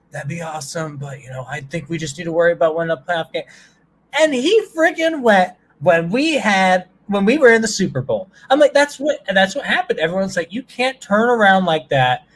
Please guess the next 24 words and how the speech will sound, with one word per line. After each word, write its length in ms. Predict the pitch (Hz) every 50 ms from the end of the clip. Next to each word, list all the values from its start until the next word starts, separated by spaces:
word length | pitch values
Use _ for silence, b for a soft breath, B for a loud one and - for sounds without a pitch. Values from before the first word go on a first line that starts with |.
| _ _
I 60 | -
mean, 140 | 170 175 175 165
look, 200 | 165 147 135 135
the 60 | 135
Bengals, 640 | 135 165 175 185 185 190 190 196 196 196 185 165
they 140 | 165 151 160
were 180 | 170 180 185 180
good, 440 | 165 190 208 202 185 170 151 143
but 80 | 135 165
you 60 | 220 214
can't 240 | - - 254 254 214
just 180 | 214 208 -
turn 240 | - 175 180 190 190
it 20 | 185
around 300 | 185 180 180 180 175 170
and 100 | 160 147
go 200 | 165 165 165 165
win 180 | 165 170 165
a 80 | 165 147
Super 340 | - - 165 160 139 - 156
Bowl. 460 | 139 139 139 123 117 113 113 120 - -
Everyone 540 | 202 233 233 269 285 302 294 311 311 320
said 340 | 311 - - 330 339 370 349 339
that. 260 | 311 254 - -